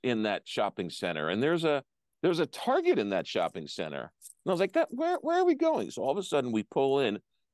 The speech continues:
and lo and behold, it's a franchise that is one of those, like, um,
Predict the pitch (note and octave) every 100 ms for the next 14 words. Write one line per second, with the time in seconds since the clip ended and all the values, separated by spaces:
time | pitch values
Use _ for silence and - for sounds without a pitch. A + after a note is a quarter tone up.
0 | _ G#2+ G#2 G#2 B2 E3 E3 C3+ A2+ C3+
1 | E3 G#2 E2 E2+ A#2+ _ _ _ _ _
2 | - B2+ A#2+ - A2 F#2 - - - C3+
3 | F3 G3 - E2 C2 C#2+ F2 A2+ - -
4 | _ _ _ _ _ _ _ _ _ F#2+
5 | G#2 G#2+ A2+ A2 G2 F#2 G#2 F3 D#3 C#3
6 | B2+ A#2 - - _ _ _ _ F#2 A2
7 | G#2+ G#2 - - - _ _ _ _ _
8 | A2 G#2+ G#2 G2+